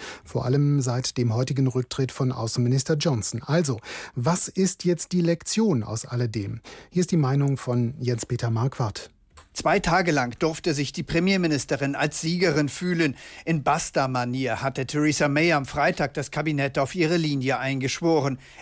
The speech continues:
Speaker 2: Endlich hatten die Briten einen Plan für den Austritt aus der E U. Keinen perfekten,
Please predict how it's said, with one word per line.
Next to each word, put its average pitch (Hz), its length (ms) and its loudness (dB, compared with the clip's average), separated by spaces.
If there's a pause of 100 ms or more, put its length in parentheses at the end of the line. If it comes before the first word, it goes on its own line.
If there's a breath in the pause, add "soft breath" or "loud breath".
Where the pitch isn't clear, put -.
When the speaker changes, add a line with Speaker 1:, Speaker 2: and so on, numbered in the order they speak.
Speaker 2:
Endlich 156 500 -2
hatten 147 260 -2
die 147 120 0
Briten 151 440 -2
einen 151 320 0
Plan 147 400 0
für 156 160 -2
den 151 180 0
Austritt 143 520 0
aus 131 160 -2
der 147 200 0
E 170 120 2
U. 196 200 2 (220 loud breath)
Keinen 202 300 0
perfekten, 175 640 -2